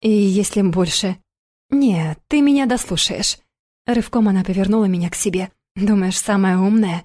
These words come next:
Решила не просто залезть к мужику в штаны, а действовать через детей?» И в мыслях не было. «Ты пожалеешь, что встала у меня на пути,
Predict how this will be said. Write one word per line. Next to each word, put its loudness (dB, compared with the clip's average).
Решила -2
не 2
просто -2
залезть -2
к -6
мужику 0
в -4
штаны, -4
а -2
действовать -4
через 0
детей?» -4
И -2
в -2
мыслях 0
не 4
было. -6
«Ты -4
пожалеешь, -2
что -4
встала -2
у 0
меня 4
на 0
пути, -6